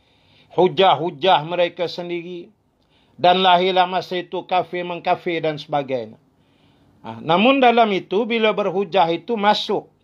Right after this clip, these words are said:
ilmu falsafah ini, dan daripada itu bermula juga, ya, ilmu ini daripada Khawarij, Murji'ah,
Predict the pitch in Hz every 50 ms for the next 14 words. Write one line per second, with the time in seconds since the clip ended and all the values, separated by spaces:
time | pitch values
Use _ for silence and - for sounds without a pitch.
0 | _ _ _ _ _ _ - 165 185 185 190 185 170 - - 180 170 - - 185
1 | 175 - - 180 160 139 139 139 135 143 196 240 _ _ _ _ _ _ _ _
2 | _ _ _ _ _ _ _ - 170 175 175 185 185 185 - 185 175 170 190 185
3 | 180 180 - 196 165 180 185 180 180 185 185 170 185 180 170 151 175 165 139 170
4 | 160 127 - - _ _ _ _ _ 131 147 185 247 - - - 170 175 185 185
5 | 185 180 175 175 180 196 208 196 175 175 175 165 165 175 170 160 175 160 - 143
6 | 160 170 165 165 160 147 139 131 143 135 - - - _ _ _ _ _ _ _
7 | _ _ _ _ _ _ _ _ _ _ _ _ _ - 127 147 170 185 185 185
8 | 165 147 131 180 196 196 156 180 202 175 -